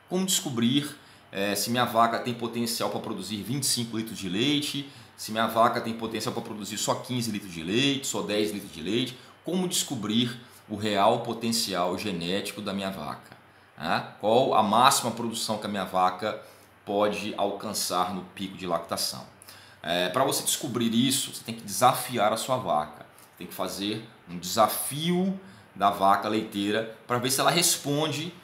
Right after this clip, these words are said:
a esse, a, a essa suplementação que você vai fornecer a mais. Como é que você vai fazer isso? Após o parto,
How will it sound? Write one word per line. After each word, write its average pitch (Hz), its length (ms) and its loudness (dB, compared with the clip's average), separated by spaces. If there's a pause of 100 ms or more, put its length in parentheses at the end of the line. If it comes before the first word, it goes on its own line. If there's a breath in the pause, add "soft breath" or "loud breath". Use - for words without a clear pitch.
(180)
a 113 180 2
esse, 120 420 2 (180)
a, 95 300 2
a 95 60 6
essa 95 160 2
suplementação 127 1040 0 (140)
que - 80 -14
você 113 60 -4
vai 110 140 0
fornecer 113 480 0
a - 60 6
mais. - 480 -2 (220 loud breath)
Como 151 140 -2
é - 20 4
que 180 80 -2
você 185 60 0
vai 156 120 2
fazer 127 300 2
isso? - 340 -4 (1040)
Após 143 380 4
o 120 60 -2
parto, 101 520 4